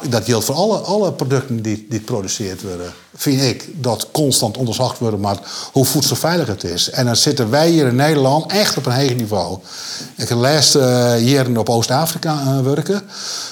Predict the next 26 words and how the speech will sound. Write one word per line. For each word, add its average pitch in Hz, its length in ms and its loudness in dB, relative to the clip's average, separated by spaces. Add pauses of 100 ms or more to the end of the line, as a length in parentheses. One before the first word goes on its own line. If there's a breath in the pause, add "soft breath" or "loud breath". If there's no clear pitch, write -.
Nou, 92 180 -4
worst 123 300 2
net 127 260 2
weten 120 280 0
hoe 98 220 -2
slecht 120 440 0
dat 113 180 -6
voedselveilig, 95 840 -6
eh, 90 60 -10 (360)
heet, 90 340 -6
eh, 90 100 -10
daar 98 240 -4
is. - 460 -4 (640 loud breath)
Dat, 98 320 -4
dat 101 200 -2
is 98 240 -2
echt - 340 -4 (120)
ongekend. 98 640 -4
Wij 120 160 4
zitten 131 300 4
op, 120 160 0
op 117 200 -4
een 104 120 -4
hoog 107 280 -2
niveau, 92 440 -6
maar, 104 280 -2